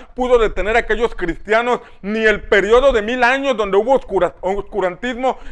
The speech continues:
espiritual, ni nada puede detener la palabra del Señor. Si en el pasado nada, nada lo detuvo, en este tiempo, la pandemia o lo que estemos viviendo,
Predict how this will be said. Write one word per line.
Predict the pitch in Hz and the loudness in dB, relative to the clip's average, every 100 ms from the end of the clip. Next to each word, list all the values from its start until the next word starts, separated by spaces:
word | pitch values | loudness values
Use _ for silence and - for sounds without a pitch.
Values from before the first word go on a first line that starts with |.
| - | -2
espiritual, | 202 - 214 185 165 233 269 262 - | -2 0 -4 -4 0 6 6 4 -8
ni | 190 220 | -6 -4
nada | 208 220 262 277 285 285 | -2 -2 -2 0 -2 0
puede | 247 269 254 | -2 0 0
detener | 196 196 214 | -2 -2 0
la | 254 247 | 2 2
palabra | 185 208 247 | 4 4 4
del | 226 185 | 2 0
Señor. | - 190 240 269 - - | -4 0 2 2 0 -12
Si | - | 0
en | 226 214 | 2 4
el | 202 196 | 2 2
pasado | 202 180 - 269 277 254 | 2 2 4 2 4 2
nada, | 262 269 254 | 4 4 2
nada | 190 262 269 | 2 2 4
lo | 214 | 2
detuvo, | 185 175 277 277 269 - - | 0 0 0 2 2 -2 -8
en | 175 202 | -4 0
este | 254 - 233 | -2 0 -2
tiempo, | 202 247 285 277 294 277 - - | 0 -2 -2 0 -2 -2 -6 0
la | 180 170 | 2 2
pandemia | 180 170 170 254 277 269 | 0 0 2 2 2 2
o | 226 | 4
lo | 196 180 | 2 0
que | 185 | -2
estemos | 170 - 226 247 | -2 0 0 0
viviendo, | 170 175 202 240 247 | -4 -6 -4 -4 -4